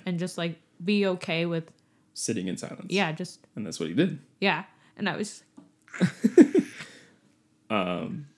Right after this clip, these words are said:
Speaker 2: so yeah, I, the sound design, I think, is fucking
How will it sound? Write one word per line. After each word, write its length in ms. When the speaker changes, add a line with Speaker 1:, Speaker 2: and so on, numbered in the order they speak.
Speaker 2:
so 120
yeah, 340
I, 240
the 120
sound 280
design, 440
I 80
think, 280
is 320
fucking 680